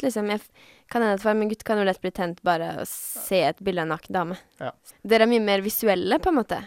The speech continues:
Speaker 2: Ja.
Speaker 1: At, eh, hvis dere har, sånn som det vi snakket om i stad, om tenningsmønster, at hvis dere ser noe som har den relasjonen til sex, så blir dere tent. Mens jenter må gjerne, det må bare innledes i så mye større grad,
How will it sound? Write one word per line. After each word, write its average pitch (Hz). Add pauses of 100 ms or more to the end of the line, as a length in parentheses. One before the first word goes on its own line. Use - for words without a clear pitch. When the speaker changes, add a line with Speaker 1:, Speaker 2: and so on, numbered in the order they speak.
Speaker 2:
Ja. -
Speaker 1:
At, -
eh, 202
hvis 202
dere 202
har, 190
sånn 202
som 208
det 185
vi 185
snakket -
om 175
i 180
stad, 175
om 175
tenningsmønster, 196
at 214
hvis -
dere 190
ser 185
noe 175
som 175 (360)
har 185
den 180
relasjonen 170
til -
sex, - (200)
så 196
blir 175
dere 170
tent. 233 (400)
Mens 202
jenter 220
må 185
gjerne, 185 (320)
det 208
må 220
bare 226
innledes 190
i 214
så 214
mye 196
større 196
grad, 226